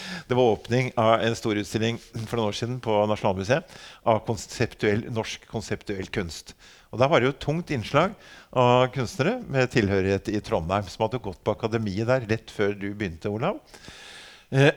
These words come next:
<clears throat> og så stod de da i en gjeng der, og jeg kjenner jo disse folka, og vi hadde veldig moro og stod og pratet. Og så kom Håkon Gullvåg, som også hadde gått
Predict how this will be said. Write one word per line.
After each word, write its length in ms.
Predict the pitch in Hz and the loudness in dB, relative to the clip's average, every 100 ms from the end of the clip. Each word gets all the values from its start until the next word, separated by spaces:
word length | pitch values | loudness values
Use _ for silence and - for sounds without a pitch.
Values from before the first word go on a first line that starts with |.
| 175 | 6
<clears throat> 220 | 147 147 165 | 6 6 4
og 80 | 147 | 2
så 220 | 170 160 | 2 0
stod 240 | 143 123 110 | 0 0 2
de 80 | 127 | 4
da 140 | 175 | 6
i 80 | 135 | 4
en 160 | 139 131 | 2 4
gjeng 260 | 110 107 | 2 2
der, 200 | 113 185 156 | 4 4 4
og 60 | 139 | 2
jeg 240 | 131 127 - | 2 0 -2
kjenner 220 | 101 98 | -2 -2
jo 80 | 101 | -4
disse 160 | 101 107 | -4 -2
folka, 300 | 110 - 139 | -4 -2 -2
og 60 | |
vi 80 | 131 | -2
hadde 200 | 123 107 | -2 -2
veldig 200 | 107 104 | -4 -2
moro 220 | 107 98 | -4 -4
og 80 | 127 | -4
stod 120 | 113 | -6
og 80 | 107 | -4
pratet. 400 | 110 - 151 - - - | -4 -2 -6 -8 -18 -10
Og 120 | 147 | -6
så 80 | 151 | -4
kom 240 | 139 143 | -2 -2
Håkon 280 | 139 135 156 | -2 -2 0
Gullvåg, 460 | 165 127 156 220 101 _ _ - - - | 0 2 0 -2 -8 _ _ -20 -20 -16
som 160 | - 147 | -6 -4
også 200 | - 135 | -2 -2
hadde 120 | 190 | 0
gått 280 | 170 - | -4 -4